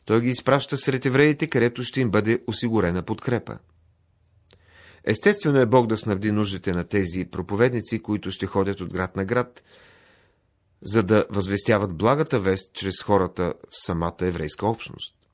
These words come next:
Но това няма как да стане, ако отидат при езичниците или самаряните.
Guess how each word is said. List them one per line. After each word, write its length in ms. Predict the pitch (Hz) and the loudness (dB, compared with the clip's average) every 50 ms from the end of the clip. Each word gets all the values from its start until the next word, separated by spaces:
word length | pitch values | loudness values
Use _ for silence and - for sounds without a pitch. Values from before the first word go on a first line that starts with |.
| _ _ _ _ _ _ _ _ _ - _ _ - - - - | _ _ _ _ _ _ _ _ _ -20 _ _ -20 -20 -10 -8
Но 80 | 101 | -6
това 200 | 95 - 131 143 | -2 0 2 2
няма 260 | 135 131 135 143 156 147 | 4 4 2 2 2 0
как 220 | - - 143 135 | -2 -4 -4 -2
да 100 | 120 120 | -2 -4
стане, 380 | - - 123 110 107 110 117 - - | -2 0 0 0 0 -2 -4 -2 -4
ако 220 | 113 104 - - 104 | -6 -4 -2 -4 -4
отидат 400 | 95 - 107 107 117 120 120 _ | -2 0 0 0 0 -2 -4 _
при 120 | 117 117 | -2 -2
езичниците 880 | 107 87 87 98 - - - 80 73 - 71 65 - - 101 117 120 _ _ _ _ _ | 0 0 -4 -6 -6 -6 -8 -8 -8 -8 -10 -10 -6 -6 -6 -6 -6 _ _ _ _ _
или 260 | - 73 90 80 87 85 | -6 -4 -4 -4 -2 -4
самаряните. 800 | - - 95 90 98 117 123 117 95 78 73 - - - - | -2 -2 0 2 2 2 2 0 -2 -6 -10 -12 -16 -18 -18